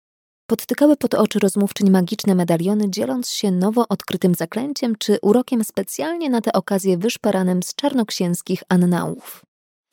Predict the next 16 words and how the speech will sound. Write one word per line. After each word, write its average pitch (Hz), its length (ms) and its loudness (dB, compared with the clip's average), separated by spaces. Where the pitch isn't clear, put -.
Wyglądałyby 262 640 4
jak 226 200 2
stado 214 400 0
przekupek, - 880 -8
gdyby 160 320 -2
nie 170 140 -2
oczy. - 340 -4
W - 100 -16
oczach - 360 -4
tych - 240 -16
kobiet 185 560 -4
była 185 240 -6
mądrość 185 760 -4
wielu 185 280 0
pokoleń 170 460 -2
poprzedniczek. - 880 -8